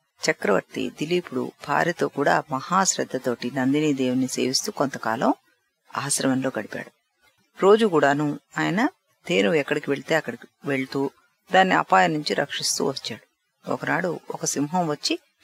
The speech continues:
నందిని మీదికి లంఘించి చంపబోనింది.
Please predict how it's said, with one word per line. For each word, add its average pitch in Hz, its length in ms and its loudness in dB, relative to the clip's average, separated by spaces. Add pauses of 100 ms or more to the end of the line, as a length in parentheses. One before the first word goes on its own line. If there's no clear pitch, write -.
(220)
నందిని 202 380 6
మీదికి 127 520 -2 (140)
లంఘించి 147 560 0 (100)
చంపబోనింది. 127 600 -4